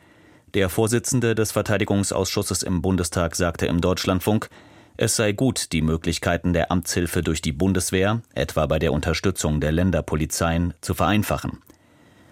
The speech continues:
Nur die Bundeswehr verfüge über ausreichende Fähigkeiten, um beispielsweise Drohnen abzuwehren.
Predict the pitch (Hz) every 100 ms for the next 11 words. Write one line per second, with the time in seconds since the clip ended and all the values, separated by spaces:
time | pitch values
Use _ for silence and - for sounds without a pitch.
0 | - 110 101 101 123 123 85 78 80 76
1 | 80 73 95 85 82 87 82 - 85 82
2 | 80 78 - 80 - 101 82 - 78 76
3 | 71 67 - - 78 80 76 - 82 78
4 | 80 80 90 104 107 82 64 64 - -
5 | 64 55